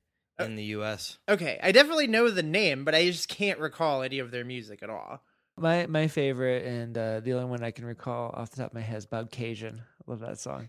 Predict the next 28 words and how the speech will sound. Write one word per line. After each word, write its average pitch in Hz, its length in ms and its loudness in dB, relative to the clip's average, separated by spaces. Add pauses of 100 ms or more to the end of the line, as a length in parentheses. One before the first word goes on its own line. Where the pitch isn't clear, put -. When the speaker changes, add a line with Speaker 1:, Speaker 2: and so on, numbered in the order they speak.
Speaker 2:
Yeah, 131 80 0
Bob 139 300 4
Cajun. 147 720 2 (420)
There's 117 500 0 (160)
Ahead 127 320 2
by 131 140 4
a 127 80 4
Century. 135 640 0
There's 110 240 -2
Grace 123 400 4
Speaker 3:
Oh, - 40 -8
Speaker 2:
too. 135 200 2
Speaker 3:
Ahead 135 180 2
by 127 120 -4
a 123 80 0
Speaker 2:
I - 20 0
mean, 131 120 0
Speaker 3:
Century. 110 480 -6
Speaker 2:
yeah, 131 120 4
th-, 131 100 2
th-, 135 120 2
Speaker 3:
Yeah. - 20 2
Speaker 2:
there's 139 260 4
tons 143 360 0
of 120 120 -4
awesome. 120 380 0
I 143 60 -6
mean, 139 280 -2